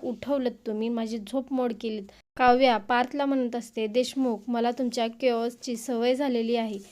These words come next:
यावरती पार्थचं मात्र स्पष्ट मत असतंय, "सवय? तुम्हाला आणि माझी सवय होते? एक गोष्ट तुम्हाला मी लक्षात आणून देतो, जर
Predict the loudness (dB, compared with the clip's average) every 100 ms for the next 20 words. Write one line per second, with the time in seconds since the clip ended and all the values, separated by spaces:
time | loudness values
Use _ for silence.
0 | -20 _ -8 -4 -2 -2 -4 -6 -2 0
1 | 0 -2 -2 0 0 -2 -2 -4 -6 -4
2 | -4 -4 -2 -2 -4 -6 -6 -6 -6 -2
3 | -2 -2 -4 -10 _ _ _ -4 0 0
4 | 0 -2 0 0 0 -2 -4 0 2 0
5 | -2 -6 -6 -8 -12 _ -20 -8 -6 -2
6 | -2 -2 -6 -4 0 0 0 -2 -4 -6
7 | -6 -4 -2 -2 -4 -4 -8 -10 -14 -20
8 | _ _ -20 -4 -4